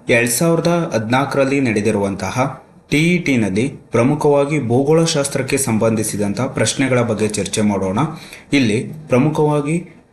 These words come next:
ಈ ಪ್ರಶ್ನೆಗಳು ಯಾವ ಅಧ್ಯಾಯದಿಂದ ಬಂದಿದೆ, ಜೊತೆಗೆ ಎಷ್ಟನೇ ತರಗತಿಯಿಂದ ಬಂದಿದೆ, ಜೊತೆಗೆ ಒಂದು ಪ್ರಶ್ನೆಯ ಸಂಪೂರ್ಣವಾದಂಥ ವಿಶ್ಲೇಷಣೆ ಮಾಡೋಣ. ಅದಕ್ಕಿಂತ ಮುಂಚಿತವಾಗಿ ಯಾರಾದರೂ ನಮ್ಮ ಚಾನಲ್ಗೆ ಹೊಸಬ್ರಾಗಿರೆ ಲೈಕ್ ಮಾಡಿ ಮತ್ತು ಸಬ್ಸ್ಕ್ರೈಬ್ ಮಾಡ್ಕೊಳ್ಳಿ ಅಂತ ಹೇಳ್ತಾ,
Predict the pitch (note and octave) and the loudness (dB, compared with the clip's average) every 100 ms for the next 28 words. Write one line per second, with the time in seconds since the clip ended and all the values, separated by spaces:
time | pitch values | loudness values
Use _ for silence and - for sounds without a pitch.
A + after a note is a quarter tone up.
0 | - C#3+ E3 A#2 - C3+ A#2 A2 - A2+ | 0 0 2 0 0 0 0 0 0 0
1 | G#2+ C#3+ E3 - A#2 A2+ C3+ C#3 C#3 C3+ | 2 2 2 0 0 2 4 4 0 0
2 | C3 B2+ A2 G#2 F#2+ C3 D3+ - G#2+ A#2+ | 0 0 0 0 0 -2 -4 -12 -4 0
3 | A#2+ A#2+ F#2+ A2 D3 - - - A#2+ A#2+ | 0 0 -2 -2 -2 -6 -20 -4 -2 0
4 | - D#3+ E3 B2 A2 B2+ B2+ C3 B2 A2+ | 2 2 2 0 0 0 0 0 2 2
5 | G#2 G#2 G#2 B2+ - - A#2+ C3+ C#3+ F3 | 2 0 0 -2 -4 -2 0 0 0 -4
6 | - _ _ _ _ B2+ C3+ C#3+ A#2+ G#2+ | -6 _ _ _ _ 0 2 2 0 0
7 | C#3+ C3+ D3 C3 A#2+ B2+ D#3+ D#3+ C3 A2+ | 0 0 0 0 0 0 2 2 2 0
8 | A2 C#3+ B2 A#2 B2 A2+ A2+ A2 G#2+ F#2+ | 0 -2 -2 0 0 0 0 0 0 -2
9 | F#2 F#2+ A#2 - - - A2 B2 D#3 D#3+ | -2 -4 -6 -10 -12 -4 -2 2 2 2
10 | D3 A#2+ B2+ A2 A2+ A2+ G#2 G#2+ C3 C#3 | 0 0 0 0 0 0 0 2 2 2
11 | C3 A2 G#2 G#2 G#2 G#2 G2+ A#2 G#2+ G2+ | 2 0 0 0 0 0 -2 -2 -2 -2
12 | G2+ G2+ - - - A#2 C#3+ - D3 D3 | -2 -4 -6 -16 -2 0 2 0 0 0
13 | D#3 C3 A2+ A#2 A2 A#2 - - C#3 B2+ | 0 0 0 0 0 -2 -2 0 0 2
14 | A#2 A2+ A2 A2 A2 G#2 G2 G#2+ B2+ A2+ | -2 0 2 2 0 0 0 0 0 -2
15 | G2+ D3+ D#3 | -2 -2 -4